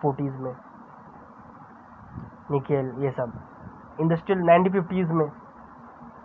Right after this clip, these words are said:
पॉलीथिलीन, Ziegler Natta catalyst, this is the Ziegler Natta titanium industrial catalysis, polypropylene, polybutadiene, steam reforming,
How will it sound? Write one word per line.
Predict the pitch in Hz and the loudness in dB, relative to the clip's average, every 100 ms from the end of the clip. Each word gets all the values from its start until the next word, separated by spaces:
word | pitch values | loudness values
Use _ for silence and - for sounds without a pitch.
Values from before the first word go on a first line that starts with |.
| - - - - - | -20 -20 -20 -6 6
पॉलीथिलीन, | 170 180 180 180 185 165 143 | 8 8 4 4 4 4 2
Ziegler | 160 180 175 | 4 6 8
Natta | 170 160 160 | 8 8 4
catalyst, | 156 156 147 - - 147 | 4 0 -4 -6 -10 -8
this | 147 165 | -4 -2
is | 151 | -2
the | 156 139 - - - - - - - - - - - 147 | -2 -6 -16 -18 -18 -18 -20 -20 -20 -20 -20 -20 -12 -6
Ziegler | 147 151 156 | -4 2 2
Natta | 147 143 143 131 - - - - - - - - - - - - - - - - - - - - - - - - | 4 2 0 -8 -14 -20 -20 -20 -20 -20 -20 -20 -20 -18 -18 -20 -20 -20 -20 -20 -20 -20 -20 -20 -20 -20 -20 -2
titanium | 147 147 151 147 147 139 | 0 2 2 0 -2 -4
industrial | 143 139 151 143 | -6 -6 -6 -6
catalysis, | 135 139 135 135 - - - - - - - - - - - - - | -4 -4 -6 -10 -14 -18 -20 -20 -20 -20 -20 -20 -20 -20 -20 -4 4
polypropylene, | 151 151 160 151 151 147 143 | 6 4 0 0 0 -2 0
polybutadiene, | 143 143 143 139 139 139 139 - - | 0 0 -2 -4 -4 -6 -8 -16 -6
steam | 160 151 143 | -2 0 0
reforming, | 143 - 139 135 | -2 2 2 0